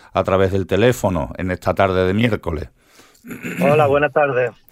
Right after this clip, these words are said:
Speaker 1: Bueno, hemos hablado anteriormente con Ignacio también y, bueno, a las once de la mañana las chicas del Portu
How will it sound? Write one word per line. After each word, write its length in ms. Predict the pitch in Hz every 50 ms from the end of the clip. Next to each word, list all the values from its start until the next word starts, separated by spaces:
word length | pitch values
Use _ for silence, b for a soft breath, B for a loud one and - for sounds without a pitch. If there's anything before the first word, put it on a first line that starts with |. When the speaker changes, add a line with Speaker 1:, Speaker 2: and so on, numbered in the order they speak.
| B B B B B B B B B B B -
Speaker 1:
Bueno, 160 | 113 123 120
hemos 160 | 117 120 123
hablado 400 | 123 120 127 127 123 127 123 120
anteriormente 520 | 120 113 117 113 117 117 117 117 107 - 101
con 140 | 107 110
Ignacio 400 | 110 110 110 117 117 - - 113
también 460 | 95 110 107 110 113 117 123 135 143 135 -
y, 380 | 107 107 104 104 101 98 95 92
bueno, 200 | 82 107 135 139
a 40 | 113
las 140 | 90 87
once 240 | 98 98 85 - 117 110
de 120 | 110 110
la 120 | 110 110
mañana 360 | 110 110 110 113 117 127 139 131
las 140 | 117 104
chicas 260 | - - 98 - 107 98
del 140 | 104 95
Portu 640 | - - 110 110 - - 123 127 135 139 127 117 107